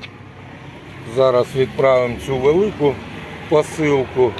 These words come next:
Потім з'їздимо на нову пошту. Є відправки,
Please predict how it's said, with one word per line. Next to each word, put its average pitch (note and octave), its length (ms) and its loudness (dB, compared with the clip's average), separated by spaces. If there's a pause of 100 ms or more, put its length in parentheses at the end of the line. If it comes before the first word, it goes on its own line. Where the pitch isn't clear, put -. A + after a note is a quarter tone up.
(680)
Потім C#3+ 380 2
з'їздимо C3+ 480 0
на D3+ 120 2
нову G3 380 6
пошту. D#3 560 0 (760)
Є C#3+ 160 2 (100)
відправки, E3 720 2